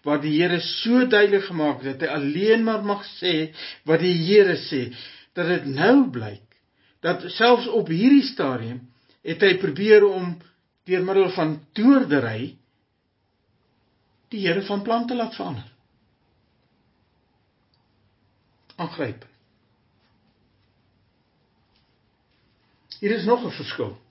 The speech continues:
in hierdie derde uitspraak in vergelyking met die eerste twee.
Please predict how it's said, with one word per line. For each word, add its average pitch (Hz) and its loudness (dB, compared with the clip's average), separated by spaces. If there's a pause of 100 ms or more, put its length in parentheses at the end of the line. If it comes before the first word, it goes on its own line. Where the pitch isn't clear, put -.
(1900)
in 170 -10
hierdie 165 -2
derde 151 2
uitspraak 131 -8
in 127 -10
vergelyking 135 -6
met 135 -2
die 127 -4
eerste 139 -6
twee. 107 -16